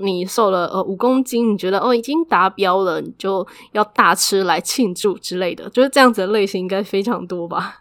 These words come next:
<laughs> 就觉得说，哦，我已经达标了，我可以去松懈了这样。可是呢，这个习惯也有可能会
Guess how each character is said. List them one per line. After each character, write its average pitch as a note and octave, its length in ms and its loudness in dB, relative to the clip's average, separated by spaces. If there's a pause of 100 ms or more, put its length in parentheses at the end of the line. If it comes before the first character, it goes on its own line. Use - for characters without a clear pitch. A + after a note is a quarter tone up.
(120)
<laughs> - 140 -18
就 D4 140 -4
觉 C4+ 100 2
得 A3 120 6
说， B3+ 160 0
哦， D4 80 0
我 B3 100 4
已 G#3 60 2
经 A3+ 220 0
达 F3 220 0
标 F#3+ 200 -2
了， F#3 80 2
我 F3 40 -2
可 F#3+ 140 -6
以 F3+ 260 -4
去 F#3+ 240 -6
松 F#3 320 -6
懈 G3+ 360 -4
了 - 200 -14
这 - 80 -8
样。 F3 140 -8 (320)
可 A3 160 -4
是 D4+ 200 -4
呢， G#3 440 -2
这 C4+ 160 -4
个 G#3 100 -4
习 G3+ 240 -10
惯 A3+ 220 -4
也 G3+ 60 -4
有 G3 120 -6
可 G3 180 -8
能 E3+ 140 -8
会 F#3+ 380 -6